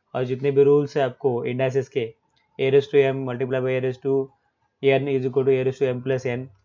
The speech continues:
a raise to m divided by a raise to n is equal to a raise to m minus n, ओके, a upon b whole raise to m is equal to a,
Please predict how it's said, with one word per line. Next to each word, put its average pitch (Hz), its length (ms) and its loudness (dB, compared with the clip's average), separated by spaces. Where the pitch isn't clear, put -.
a 127 140 -2
raise 131 180 -2
to 135 160 2
m 131 100 -6
divided 127 300 -2
by 127 100 -2
a 123 100 -4
raise 120 220 -8
to 127 140 -4
n 127 120 -8
is 131 120 0
equal 131 180 2
to 135 60 4
a 127 140 0
raise 123 140 -6
to 135 60 0
m 127 140 -4
minus 123 340 -6
n, 127 80 -8
ओके, 131 220 2
a 135 160 6
upon 135 420 0
b 135 120 -2
whole 127 220 -4
raise 127 220 0
to 139 100 -2
m 127 200 -4
is 123 160 -6
equal 127 340 -4
to 143 80 -2
a, 135 180 0